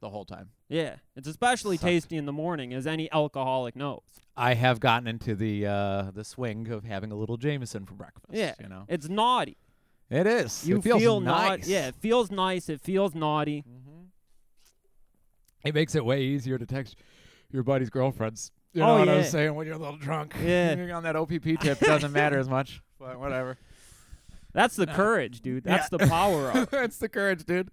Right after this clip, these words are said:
Speaker 2: That's all alcoholics doing. They're not throwing their life away. They're just trying to message their best friend's wife or girlfriend.
Speaker 1: Mm-hmm. Mm-hmm. Then you go through the phone and there's, like, six messages all in a row, and you're like, "Might as well make it seven."
Speaker 2: Yeah.
Speaker 1: Might as well make it
Speaker 2: <laughs>
Speaker 1: seven unanswered text messages.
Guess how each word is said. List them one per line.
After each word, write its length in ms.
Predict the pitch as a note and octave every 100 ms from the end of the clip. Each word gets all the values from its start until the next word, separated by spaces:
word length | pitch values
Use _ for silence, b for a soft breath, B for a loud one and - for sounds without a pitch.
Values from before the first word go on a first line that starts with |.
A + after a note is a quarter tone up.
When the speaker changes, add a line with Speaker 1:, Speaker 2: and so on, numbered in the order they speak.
| B
Speaker 2:
That's 180 | D3+ G#3
all 280 | B3+ G#3+ F3
alcoholics 640 | F#3+ - F3 G3 G3 C#3
doing. 320 | A#2 D3 F#3+
They're 100 | C3
not 240 | C#3+ F3+ C#3
throwing 260 | D3 D#3+
their 120 | D3 C3+
life 320 | B2+ E3 -
away. 240 | G2 E2+
They're 120 | G2+
just 220 | B2 C3+ -
trying 220 | C3+ C#3
to 60 | C3
message 420 | C3+ C#3 C#3 A#2+
their 100 | C3+
best 280 | B2 C#3 -
friend's 280 | C#3+ C#3 A#2
wife 360 | C3 C#3 C#3+
or 60 | C3+
girlfriend. 420 | B2+ C#3+ F3 C3+
Speaker 1:
Mm-hmm. 600 | C3 B2 F#3 F3 - -
Mm-hmm. 400 | C#3 D3 D#3 E3
Then 100 | C#3+
you 80 | C#3+
go 140 | D3
through 140 | C#3+ C#3
the 60 |
phone 280 | B2 B2+ C#3+
and 100 | C#3+
there's, 140 | C3 A#2+
like, 160 | A#2
six 520 | - - - D#3 D#3+ D3
messages 480 | C3 C3+ D3 D3+ C3+
all 160 | C#3+
in 60 | C#3
a 40 |
row, 180 | C3 D3
and 80 | D#3
you're 80 | D3
like, 120 | D3
"Might 140 | A#3+
as 80 | A3+
well 100 | G3+
make 160 | G3 F#3+
it 80 | F#3
seven." 340 | G#3 A#3+ A3
Speaker 2:
Yeah. 440 | F#3 G3+ A3 A3+ G3+
Speaker 1:
Might 160 | G3+ G#3
as 80 | A3
well 100 | A3+
make 160 | A3+ F4+
it 100 | C4
Speaker 2:
<laughs> 20 |
Speaker 1:
seven 400 | B3 C4+ C4 B3+
unanswered 540 | F#3+ G3+ G3+ G3+ F3+
text 240 | F#3 G3 F#3
messages. 540 | G3 F#3+ G3 A3+ -